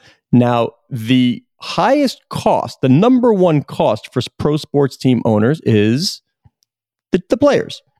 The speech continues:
That's, that, that's it. I have long argued that when the day comes where owners can stage events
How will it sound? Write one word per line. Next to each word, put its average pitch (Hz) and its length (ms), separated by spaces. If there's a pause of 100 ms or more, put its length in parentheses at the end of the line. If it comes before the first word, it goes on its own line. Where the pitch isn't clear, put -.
(140)
That's, - 500
that, 117 220 (360)
that's - 300
it. 202 240 (400)
I 185 160
have 254 180
long 220 280
argued 113 520 (440)
that 123 440 (280)
when 143 320
the 123 80
day 165 360
comes 123 640
where 131 300
owners 160 580 (300)
can 131 180
stage 208 500
events 190 640